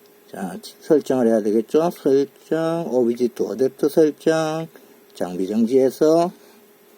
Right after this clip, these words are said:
네, 구구비비 아까 같은 어드레스 나왔죠.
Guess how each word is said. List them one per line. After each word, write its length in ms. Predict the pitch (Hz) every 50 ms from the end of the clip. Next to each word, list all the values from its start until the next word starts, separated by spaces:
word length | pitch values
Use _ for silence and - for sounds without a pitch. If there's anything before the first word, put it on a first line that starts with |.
| - _ _ _ _ _ _ _ _ _ _ _ _ _ _ _ _ _ _ - _ _
네, 280 | - 95 90 87 90 - - _ _ _ _ _ _ - _ _ _ - - - _ _ _ - - _ - - _
구구비비 680 | - 156 147 147 160 160 156 135 147 139 120 135 135
아까 220 | 123 - - 160 147
같은 320 | - - 127 - - 185
어드레스 340 | 165 151 165 160 156 - 147
나왔죠. 500 | 123 117 117 127 117 - - 165 139